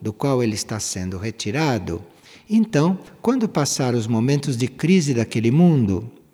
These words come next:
ele é recolocado naquele mundo para resolver aquelas pendências. Então, essas piscinas são a nossa situação, é o acúmulo da nossa experiência.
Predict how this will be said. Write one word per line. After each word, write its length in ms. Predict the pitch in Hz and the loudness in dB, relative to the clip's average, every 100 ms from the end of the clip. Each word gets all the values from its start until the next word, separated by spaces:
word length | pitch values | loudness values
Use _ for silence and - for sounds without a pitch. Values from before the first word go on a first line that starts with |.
| _ - _ | _ -20 _
ele 340 | 147 175 196 170 | -2 0 0 -2
é 120 | 147 | -4
recolocado 1000 | 139 202 - 202 190 - 175 208 160 117 | -2 -4 0 0 0 -2 -2 -2 -2 -4
naquele 360 | 98 - 101 | -4 -4 -6
mundo 480 | 95 101 92 85 95 - _ _ _ _ | -4 -4 -4 -4 -8 -12 _ _ _ _
para 200 | - 135 | 0 0
resolver 640 | 135 143 131 123 101 127 143 | 2 2 2 0 2 2 2
aquelas 360 | 143 131 123 | 2 0 -2
pendências. 1000 | - 123 104 87 - - - - - - _ _ _ _ _ - - - - - | 0 0 2 0 -4 -8 -10 -10 -12 -12 _ _ _ _ _ -20 -20 -20 -20 -6
Então, 1040 | 147 147 185 202 208 190 160 135 113 95 - _ _ - | -4 0 2 4 6 6 4 2 0 -4 -10 _ _ -6
essas 360 | 113 - 107 | -4 -4 -6
piscinas 960 | - 123 - 214 208 135 98 - - - - - - | -6 -6 0 4 6 4 0 -4 -8 -12 -20 -20 -10
são 440 | - 143 147 160 | -4 0 0 0
a 120 | - 139 | -2 0
nossa 400 | 143 156 147 147 | 2 0 -2 -4
situação, 840 | - 185 180 160 135 - 92 95 - _ _ | -2 -4 -2 -4 -4 -4 -6 -8 -16 _ _
é 120 | 120 135 | -2 2
o 120 | 147 | 2
acúmulo 880 | 147 - - 208 214 202 190 190 190 | 0 -4 2 6 6 6 4 0 -2
da 180 | 131 | -2
nossa 560 | 131 131 151 147 - - | 0 0 -2 -2 -6 -6
experiência. 920 | 131 123 - 131 95 80 85 - - | -6 -6 -4 -6 -4 -6 -6 -8 -8